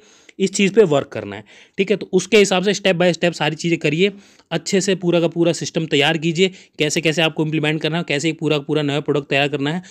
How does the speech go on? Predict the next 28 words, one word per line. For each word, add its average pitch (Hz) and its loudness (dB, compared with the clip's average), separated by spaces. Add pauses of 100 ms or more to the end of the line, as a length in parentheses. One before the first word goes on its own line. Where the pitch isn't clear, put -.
(420)
ये 208 6
एक 196 4
अच्छा 233 0
तरीका 190 0
होता 165 0
है 175 2
जो 160 -2
कि - -10
इनोवेशन 160 -2
को 170 -4
बनाने 127 -6
का, 135 -6
मतलब 131 -8
इनोवेट 170 6
करने 156 -2
का 160 -2
तरीका 131 -6
होता 123 -4
है 156 -4
और 147 -6
उसको 151 -6
अच्छे 156 -8
से 104 -6 (360)
नए 165 2
प्रोडक्ट 175 2
के 185 0
रूप 151 -4
में, 180 -6